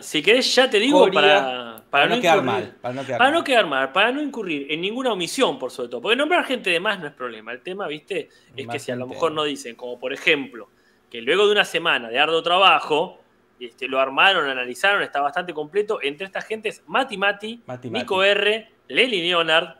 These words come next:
Speaker 1: Pájaro Fantasma y Lizard
Speaker 2: Ahí está.
Speaker 1: Queen. Esas son las gentes que estuvieron directamente involucradas en la confección de las trivias de hoy.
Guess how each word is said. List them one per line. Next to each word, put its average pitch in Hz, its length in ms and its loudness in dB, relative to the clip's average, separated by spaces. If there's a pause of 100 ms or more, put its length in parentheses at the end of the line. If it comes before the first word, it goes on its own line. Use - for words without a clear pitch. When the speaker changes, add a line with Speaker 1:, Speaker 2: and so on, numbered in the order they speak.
(340)
Speaker 1:
Pájaro 269 320 2
Fantasma 240 680 -2
y 180 260 -4
Lizard 202 540 0
Speaker 2:
Ahí 135 140 0
está. - 160 -4
Speaker 1:
Queen. 147 360 0 (280)
Esas 180 300 -10
son 147 140 -14
las 135 120 -14
gentes 160 320 -16
que 127 100 -20
estuvieron 151 400 -10 (280)
directamente 180 680 2
involucradas 139 760 -2 (280)
en 190 160 2
la 180 100 4
confección 147 600 -4 (1300)
de 180 100 0
las 180 180 -4
trivias 233 320 -2
de 180 120 -2
hoy. 123 260 -4